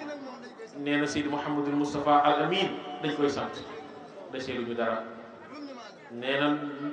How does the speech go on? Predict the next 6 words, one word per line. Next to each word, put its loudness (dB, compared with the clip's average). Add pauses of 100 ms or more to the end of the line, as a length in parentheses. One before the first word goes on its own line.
(1400)
lum 6
ñu 6
mënal 6 (460)
def 0
na -4
ko. -6